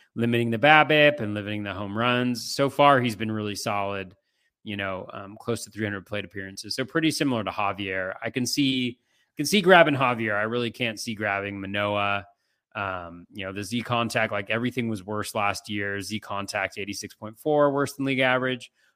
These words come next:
O swing was solid at three to thirty-four point seven. So that's a definite benefit, is keeping that walk rate down, but swinging strike rate down to eleven point two percent, K minus walk at sixteen point four percent. I mean, league average is, like, thirteen percent.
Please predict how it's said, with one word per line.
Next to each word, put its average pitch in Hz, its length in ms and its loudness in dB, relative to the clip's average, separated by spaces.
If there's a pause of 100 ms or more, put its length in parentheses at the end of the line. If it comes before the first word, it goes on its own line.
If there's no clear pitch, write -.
(100)
O 139 140 4
swing 143 260 0
was 123 160 -2
solid 117 380 2
at 104 120 -6
three 117 160 -6
to 113 80 -8
thirty-four 113 420 -4
point 107 300 -10
seven. 104 400 -4
So 101 140 -12
that's 107 220 -6
a 107 40 -14
definite 107 380 -2
benefit, 98 360 -8
is 95 120 -10
keeping 104 280 -10
that 95 140 -10
walk 95 300 -10
rate 98 160 -10
down, 95 320 -6
but 92 160 -12 (400)
swinging 135 340 2
strike 127 300 2
rate 120 160 4
down 113 220 2
to 110 40 0
eleven 104 300 -2
point 101 300 -10
two 170 180 2
percent, 143 600 2 (120)
K 123 120 -4
minus 117 320 -2
walk 110 260 2
at 110 80 -8
sixteen - 380 -6
point 98 200 -10
four 131 160 2
percent. 120 380 -2
I 104 60 -6
mean, 104 160 -6
league 120 160 -2
average 110 320 2
is, 95 100 -10
like, 101 220 -10
thirteen 110 400 -8
percent. 120 440 -4